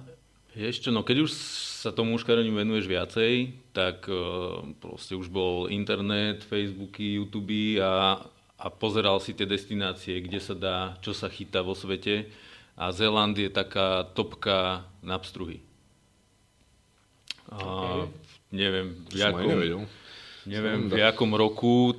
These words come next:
Speaker 1: tam proste Angličania vysadili pstruhy do riek, v ktorých žili iba nejaké malé rybky. A tie rieky sú tam nádherné a tej vody je tam extrémne veľa,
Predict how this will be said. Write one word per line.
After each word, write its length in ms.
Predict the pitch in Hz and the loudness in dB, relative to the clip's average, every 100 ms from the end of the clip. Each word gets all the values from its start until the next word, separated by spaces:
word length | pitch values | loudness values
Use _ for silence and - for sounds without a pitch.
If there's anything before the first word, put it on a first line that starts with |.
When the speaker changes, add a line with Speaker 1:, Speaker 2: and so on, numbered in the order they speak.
| - | -2
Speaker 1:
tam 340 | - 95 92 | -2 -2 -2
proste 480 | 90 95 - - 95 | -4 -4 -4 -2 0
Angličania 1120 | 90 98 98 98 - 101 95 92 90 90 90 90 - _ _ _ | 2 0 -2 -2 -2 0 0 0 0 -2 -4 -8 -18 _ _ _
vysadili 920 | 90 104 117 101 104 98 101 98 98 | -6 0 2 2 0 -2 -2 -2 -2
pstruhy 360 | 98 - 110 107 | -4 -6 -4 -2
do 120 | 101 | -2
riek, 300 | 101 107 117 | 0 2 0
v 80 | - | -2
ktorých 360 | - 101 98 85 82 | -8 -4 -2 -4 -8
žili 320 | 87 85 98 95 | -8 -6 -4 -2
iba 140 | 92 | -2
nejaké 240 | 90 95 | -2 -4
malé 240 | 98 92 98 | -4 -4 -4
rybky. 460 | 92 - 135 135 - - - - | -4 -4 -4 -4 -8 -20 -18 -8
A 80 | |
tie 140 | 90 95 | -2 0
rieky 180 | 98 - | 0 -4
sú 160 | 95 | -4
tam 120 | 95 | -2
nádherné 600 | 87 90 95 95 95 104 | -2 -2 0 0 0 0
a 80 | 95 | 0
tej 160 | 90 90 | 0 -4
vody 300 | 85 87 90 | -4 -6 -6
je 80 | 90 | -6
tam 320 | 90 90 90 | -8 -10 -10
extrémne 460 | 95 90 - 95 92 | -10 -8 -4 -4 -2
veľa, 320 | 90 90 98 | -2 2 2